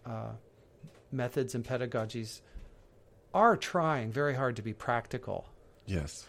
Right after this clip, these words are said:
Speaker 1: So they're much more accepting of things that may work from the old classical times. But
Speaker 2: Yes.
Speaker 1: some of the hardcore classical people are really frightened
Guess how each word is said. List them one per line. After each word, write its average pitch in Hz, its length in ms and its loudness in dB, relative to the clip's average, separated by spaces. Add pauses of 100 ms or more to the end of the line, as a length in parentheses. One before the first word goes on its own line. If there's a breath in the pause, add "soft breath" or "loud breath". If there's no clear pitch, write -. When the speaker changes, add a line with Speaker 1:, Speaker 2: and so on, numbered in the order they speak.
(220 loud breath)
Speaker 1:
So 165 380 6
they're 170 260 4
much 180 300 0
more 147 140 2
accepting 139 480 -2
of 113 100 -4
things 156 380 0
that 139 100 2
may 117 140 -2
work 123 420 0 (960 loud breath)
from 139 320 2
the 135 100 0
old 135 220 0
classical 131 480 -2
times. 110 420 -6 (120)
But 131 160 2
Speaker 2:
Yes. 160 340 6
Speaker 1:
some 208 240 8
of 247 140 6
the 214 100 6
hardcore 190 440 2
classical 175 500 0
people 143 560 -4 (800 soft breath)
are 131 160 -2
really 165 340 4
frightened 139 560 4